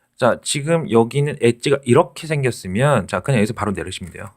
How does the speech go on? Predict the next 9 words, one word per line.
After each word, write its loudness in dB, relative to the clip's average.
내리고 -2
다시 -16
이렇게 -20
끼워주면 -2
들어가죠. -10
이렇게. -16
자, 4
그다음에 2
이제 2